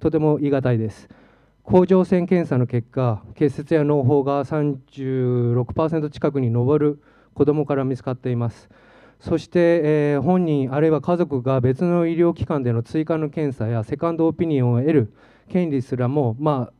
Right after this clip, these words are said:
奪われているというような状況、同然の状況があり、二年半後の調査まで追加の検査が受けられないという状態にある。これは正常な医療とはとても言えません。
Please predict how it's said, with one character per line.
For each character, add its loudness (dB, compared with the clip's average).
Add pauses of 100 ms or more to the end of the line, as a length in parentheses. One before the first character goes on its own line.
(160)
奪 2
わ 0
れ 2
て -4
い 0
る -6
と 0
い 2
う 2
よ 4
う 0
な 0
状 0
況、 -2
同 0
然 0
の -2
状 -6
況 -6
が -6
あ -6
り、 -10 (360)
二 -4
年 -2
半 -2
後 2
の 0
調 2
査 -2
ま 0
で 0 (300)
追 -4
加 -2
の -4
検 -2
査 0
が 0
受 0
け 2
ら 0
れ 2
な 0
い 0
と 0
い 4
う 0
状 -2
態 -8
に -12
あ -10
る。 -14 (480)
こ 2
れ 4
は 2
正 0
常 2
な -2
医 0
療 2
と -2
は 0
と -2
て 0
も 2
言 2
え 2
ま 0
せ -6
ん。 -6